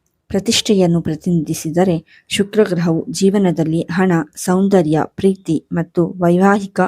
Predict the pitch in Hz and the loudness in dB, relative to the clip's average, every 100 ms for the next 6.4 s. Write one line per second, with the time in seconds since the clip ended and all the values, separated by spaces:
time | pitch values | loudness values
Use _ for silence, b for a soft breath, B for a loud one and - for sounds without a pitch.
0 | - _ - 170 170 - - - 170 180 | -6 _ -10 -4 -2 -4 -6 -4 -2 2
1 | 190 190 165 160 156 156 165 165 147 151 | 0 2 -2 -2 -4 -6 -4 -4 -4 -6
2 | 165 - 160 160 - _ _ _ _ _ | -10 -8 -4 -2 -4 _ _ _ _ _
3 | _ _ _ _ _ - 196 208 226 180 | _ _ _ _ _ -6 -2 0 0 0
4 | 175 165 175 185 202 214 190 - 175 170 | 0 0 2 2 2 2 -2 -2 -2 -2
5 | 175 175 160 - 165 170 160 165 B B | -4 -4 -4 -4 -4 0 -2 -2 B B
6 | B 175 170 | B -2 0